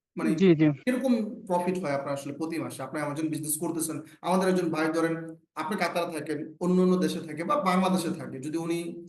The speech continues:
Speaker 1: ইউএস মার্কেটে বিজনেসটা করতে চায়, হ্যাঁ, তাহলে
Speaker 2: জি।
Speaker 1: উনি একটা যদি আইডিয়া পেতে চায় আসলে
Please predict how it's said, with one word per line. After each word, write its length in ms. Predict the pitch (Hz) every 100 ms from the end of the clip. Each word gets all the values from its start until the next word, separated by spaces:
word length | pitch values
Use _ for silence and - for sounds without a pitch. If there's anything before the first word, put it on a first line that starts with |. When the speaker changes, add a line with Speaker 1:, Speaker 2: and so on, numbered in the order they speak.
| -
Speaker 1:
ইউএস 300 | 160 175 175
মার্কেটে 300 | 160 160 160
বিজনেসটা 380 | 156 165 180 214
করতে 360 | 262 269 -
চায়, 220 | - - - _ _ _ _ _ -
হ্যাঁ, 320 | 247 180 185 - _
তাহলে 280 | 202 214 190
Speaker 2:
জি। 260 | 160 165 151 _ 247
Speaker 1:
উনি 160 | 269
একটা 280 | 262 240 233
যদি 220 | 190 208
আইডিয়া 320 | 185 185 214
পেতে 240 | 202 202 180
চায় 160 | 160
আসলে 180 | 156 165